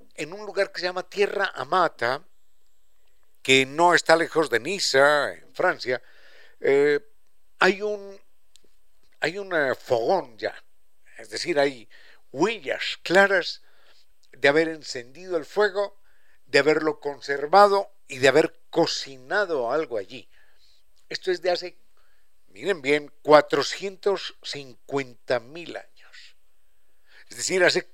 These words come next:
cuatrocientos cincuenta mil años, un antepasado nuestro, quizás neandertal, quizás cromañón, vaya, vamos a ver qué otra especie, ya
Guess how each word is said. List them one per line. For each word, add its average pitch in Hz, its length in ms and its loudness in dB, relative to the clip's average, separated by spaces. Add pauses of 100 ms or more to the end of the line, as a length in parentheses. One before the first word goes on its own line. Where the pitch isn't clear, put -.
cuatrocientos 156 760 -4
cincuenta 135 440 -4
mil 170 220 0
años, 113 480 0 (320)
un 123 80 0
antepasado 170 680 0
nuestro, 185 380 -2 (1500)
quizás 131 440 2
neandertal, 135 680 0
quizás - 340 -10
cromañón, 175 800 -6
vaya, 135 220 -10
vamos 120 200 -10
a 135 60 -2
ver 139 140 -4
qué - 120 0
otra 160 220 2
especie, 196 540 -2 (680)
ya 170 380 2